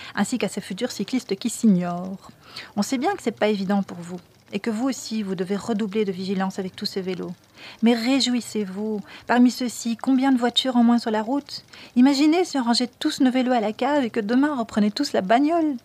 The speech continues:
Bref, souriez aux cyclos et ils vous souriront en retour. Mon troisième message s'adresse aux journalistes. De grâce,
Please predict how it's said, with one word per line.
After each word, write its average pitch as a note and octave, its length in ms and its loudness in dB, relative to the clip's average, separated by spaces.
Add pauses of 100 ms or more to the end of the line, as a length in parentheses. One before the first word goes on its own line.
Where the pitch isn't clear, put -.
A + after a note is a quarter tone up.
(300)
Bref, A3 460 0
souriez C#4+ 380 0
aux A#3+ 60 0
cyclos A#3 480 -2 (220)
et G#3+ 60 2
ils G3+ 100 0
vous G3+ 60 -4
souriront A3 480 2
en F#3+ 60 -2
retour. F3+ 300 -6 (1300)
Mon G#3+ 100 4
troisième B3 360 4
message A#3 420 2
s'adresse G#3+ 400 -4
aux G#3+ 120 -2 (140)
journalistes. F3+ 880 -2 (720)
De G3+ 140 -4
grâce, F#3+ 840 -8